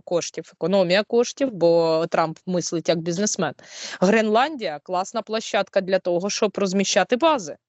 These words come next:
Він все продумує на момент, а, бабла. Бабла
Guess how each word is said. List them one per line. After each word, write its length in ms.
Він 220
все 560
продумує 720
на 320
момент, 640
а, 560
бабла. 440
Бабла 580